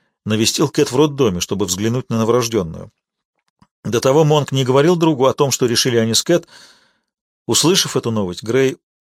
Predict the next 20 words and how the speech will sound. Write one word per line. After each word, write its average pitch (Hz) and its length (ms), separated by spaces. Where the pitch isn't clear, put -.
улыбнулся 135 640
печально, 175 560
но 135 160
искренне. 110 560
Монк 117 460
поднял 104 380
свою 101 240
дочурку 135 600
и 113 100
посмотрел 120 440
ей 107 140
в 98 80
лицо. 104 380
"Ты 135 160
проголодалась, 139 720
Гарриет?" 95 480
Восемь 120 440
часов - 580
четыре 135 360
минуты. 104 440